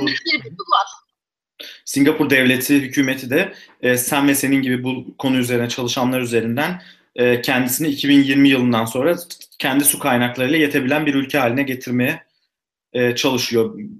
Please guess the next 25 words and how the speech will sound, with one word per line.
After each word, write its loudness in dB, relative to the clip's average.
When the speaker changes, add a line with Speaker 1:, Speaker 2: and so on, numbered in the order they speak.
Speaker 2:
bunun 0
üzerinden 0
anladığım -2
kadarıyla. -6
Speaker 1:
Aynen 4
öyle. 4
Yani 2
daha 4
çok -2
rezervuar 4
açmaya 0
çalışıyorlar. -4
İşte -8
daha 2
çok -4
yağmur 0
suyu -8
biriksin. -8
Fakat -6
hani -2
bu -4
gelen 6
suyun 2
sürekli 0
bir -2